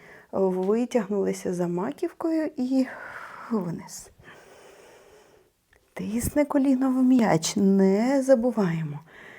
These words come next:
Ще. Піднялися і останній раз. Повернулися, м'яч, е, тримаємо між колінами, але рука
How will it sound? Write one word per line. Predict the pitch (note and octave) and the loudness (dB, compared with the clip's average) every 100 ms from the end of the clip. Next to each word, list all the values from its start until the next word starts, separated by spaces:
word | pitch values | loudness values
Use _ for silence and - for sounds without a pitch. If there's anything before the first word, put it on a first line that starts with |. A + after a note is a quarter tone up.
| - - | -20 -16
Ще. | - - D3+ D3 - _ _ _ _ _ _ _ _ _ _ _ _ _ - - _ _ | -8 -2 -2 -4 -14 _ _ _ _ _ _ _ _ _ _ _ _ _ -20 -20 _ _
Піднялися | - F#3 F#3 E3+ F3+ G3 C#4+ E4+ - E4+ | -2 2 2 2 2 4 4 2 0 -2
і | - C4 | 4 6
останній | C4 B3+ - C4 B3 B3 | 6 4 0 0 2 2
раз. | F#3+ C#3+ - - - _ _ - _ _ _ _ _ _ _ _ _ _ _ _ _ _ _ _ _ _ - | 2 0 -4 -6 -8 _ _ -20 _ _ _ _ _ _ _ _ _ _ _ _ _ _ _ _ _ _ -6
Повернулися, | G3 F#3 F#3 F3+ G3+ A#3 E4 F4 - E4 - | 0 2 4 4 2 4 4 4 4 2 2
м'яч, | G#3 G#3 G3+ D#3+ - - _ _ _ _ _ _ - - - - - - - | 0 2 2 2 -4 -12 _ _ _ _ _ _ -20 -20 -20 -20 -20 -20 -14
е, | - E3+ E3+ | -6 -2 0
тримаємо | F#3+ A3 A3 F#3 D3+ D3+ C#3 - | 2 2 4 4 4 4 2 2
між | G3+ A3 C#4 F4+ | -2 0 0 0
колінами, | - D#4 A3+ D#3+ E3 A#3 D4+ - - - - | -2 -2 0 0 -2 -4 -8 -16 -20 -20 4
але | G#3 B3 A#3+ E3+ - | 6 8 8 6 4
рука | G3+ A3+ - A#3 D4 | 2 2 4 4 4